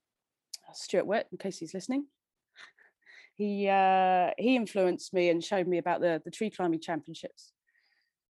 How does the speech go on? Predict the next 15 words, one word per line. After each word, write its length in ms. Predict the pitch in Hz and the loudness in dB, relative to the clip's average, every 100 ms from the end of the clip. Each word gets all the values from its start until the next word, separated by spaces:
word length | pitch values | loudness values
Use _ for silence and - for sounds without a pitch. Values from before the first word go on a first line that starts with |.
| - | -18
So 960 | - - 202 190 190 185 180 180 170 170 | -14 -4 0 4 4 4 4 4 2 0
I 200 | 190 202 185 _ - | 0 0 -2 _ -6
did 120 | 190 | -4
my 160 | 190 180 | -4 -6
first 480 | - 240 233 226 | -6 -4 -4 -6
tree 160 | - 226 | -8 -8
climbing 680 | - 208 208 196 196 190 185 _ _ | -6 -6 -6 -6 -6 -6 -10 _ _
competition 560 | - 196 175 208 - 185 | -8 -8 -10 -10 -8 -8
in 240 | - 175 | -6 -6
Wales 600 | 180 190 175 160 220 - _ - | -4 -2 -2 -4 -8 -18 _ -10
in 220 | 175 170 | -8 -8
two 160 | - 196 | -8 -6
thousand 260 | 180 165 | -6 -6
and 80 | 165 | -14
five. 380 | - 175 180 | -8 -6 -6